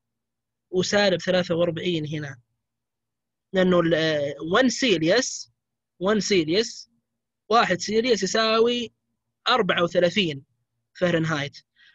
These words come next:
فكيف إنه سالب خمسة وأربعين؟ مفترض إن هذا يكون تقريبا يعني سالب واحد،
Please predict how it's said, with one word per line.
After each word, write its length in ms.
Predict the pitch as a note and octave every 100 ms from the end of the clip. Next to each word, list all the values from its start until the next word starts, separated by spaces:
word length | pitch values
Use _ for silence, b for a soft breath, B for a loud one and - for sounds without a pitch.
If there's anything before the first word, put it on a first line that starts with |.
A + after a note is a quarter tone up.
| _
فكيف 380 | E3 G#3 C4+ A#3+
إنه 140 | A3+
سالب 280 | G#3+ A3 C#3+
خمسة 300 | G#3+ G3 F3+
وأربعين؟ 360 | F3 F3+ A#3+
مفترض 360 | A3+ - G3+ G3+
إن 140 | F#3+
هذا 240 | F#3+ G#3+ F#3+
يكون 360 | F3+ - F#3+
تقريبا 600 | F3+ F3+ F#3 F3 E3+ D#3+ - _ _ _ _ _ _ _ _ -
يعني 600 | D#3 D#3+ E3 D#3+ D#3 C#3+ - -
سالب 480 | - F#3+ F3+ E3+ D#3+
واحد، 480 | E3+ D#3 - D#3